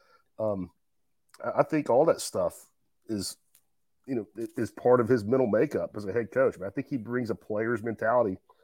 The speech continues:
to it. I mean, no, he's not played in, you know, twenty years, but I still think that's, you know, he, he comes at being a head coach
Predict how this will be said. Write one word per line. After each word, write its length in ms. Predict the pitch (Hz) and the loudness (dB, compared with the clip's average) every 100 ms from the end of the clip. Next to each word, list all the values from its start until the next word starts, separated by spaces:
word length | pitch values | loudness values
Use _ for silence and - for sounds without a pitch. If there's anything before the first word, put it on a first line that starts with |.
| _ _ _ - | _ _ _ -4
to 140 | 110 | -2
it. 20 | |
I 40 | 107 | -2
mean, 140 | 95 | -2
no, 140 | 117 | -2
he's 140 | 117 117 | -4 -4
not 160 | - | -8
played 180 | - 104 | -4 -4
in, 180 | 95 87 _ _ _ _ _ 113 | -4 -10 _ _ _ _ _ -8
you 60 | |
know, 60 | 95 | -8
twenty 280 | - 139 101 | -4 -2 -2
years, 360 | 120 120 101 | -2 -2 -4
but 100 | 98 | -2
I 60 | 98 | -4
still 300 | - 131 127 | -2 -2 -2
think 280 | - 110 - | -2 -6 -6
that's, 320 | 95 - - _ _ | -8 -8 -14 _ _
you 100 | 123 | -8
know, 60 | 95 | -6
he, 160 | 113 - _ | -8 -10 _
he 140 | 117 120 | -10 -10
comes 420 | - 120 113 101 | -2 0 0 0
at 160 | 98 | -4
being 220 | 95 107 104 | -2 -2 -2
a 80 | |
head 180 | 101 98 | -2 -4
coach 480 | - 120 117 - | 2 2 2 -6